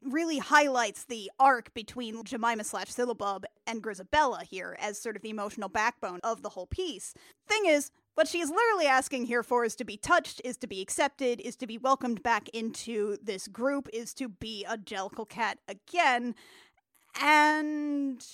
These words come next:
after this whole song is sung and everybody agrees that Andrew Lloyd Webber wrote a really good song, the cats actually do touch her, and it's a big moment. However,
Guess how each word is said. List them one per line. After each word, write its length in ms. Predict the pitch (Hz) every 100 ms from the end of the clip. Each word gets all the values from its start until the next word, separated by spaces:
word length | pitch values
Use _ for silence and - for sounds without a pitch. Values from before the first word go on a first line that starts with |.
| -
after 320 | 339 - 311
this 180 | 262 254
whole 180 | 233 254
song 280 | - 262 214
is 100 | 202
sung 400 | 349 330 220 202
and 140 | 202
everybody 440 | 285 285 285 262 226
agrees 380 | 214 269 240
that 100 | -
Andrew 260 | 233 254 247
Lloyd 220 | 233 233
Webber 280 | 226 240 233
wrote 200 | 208 233
a 40 |
really 220 | 220 262 247
good 240 | 233 208
song, 480 | - - 190 185 196 -
the 160 | 254
cats 320 | 269 349 311
actually 320 | 294 285 269 262
do 200 | 220 226
touch 360 | - 403 -
her, 140 | 277 196
and 160 | 208
it's 100 | 214
a 60 | 269
big 280 | - 190 220
moment. 460 | 254 415 285 180 - _ -
However, 600 | 285 311 453 381 277